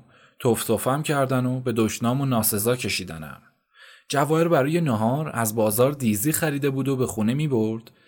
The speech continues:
که به هم برخورد کردیم. معلوم شد غذای خوب و زهرا که من نیستم می‌خورن، اما نون خالی و آب زده رو برای شبا می‌ذارن. دزدی من به اطلاعش رسید. دستمو گرفت و به خونه کشید.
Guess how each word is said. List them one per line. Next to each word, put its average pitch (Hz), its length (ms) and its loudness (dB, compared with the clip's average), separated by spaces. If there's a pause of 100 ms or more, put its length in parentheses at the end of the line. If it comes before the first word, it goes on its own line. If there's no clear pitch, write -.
(200)
که 127 100 0
به 117 100 2
هم 120 180 -2
برخورد 113 540 -2
کردیم. 73 500 -10 (640)
معلوم 117 300 0
شد 135 220 -4
غذای 120 400 2
خوب 135 260 -4
و 143 80 0
زهرا 120 400 0
که 139 120 -4
من 113 220 0
نیستم 110 400 0
می‌خورن، 90 520 -4 (440)
اما 123 240 2
نون 139 240 0
خالی 120 460 0
و 127 80 4
آب 117 280 0
زده 113 340 2
رو 160 200 2
برای 123 320 0
شبا 113 360 2
می‌ذارن. 87 540 -6 (840)
دزدی 147 360 2
من 175 220 4
به 143 100 4
اطلاعش 123 540 0
رسید. 95 540 -4 (420)
دستمو 143 460 0
گرفت 127 380 0
و 147 60 0
به 131 100 0
خونه 110 360 0
کشید. 92 580 -6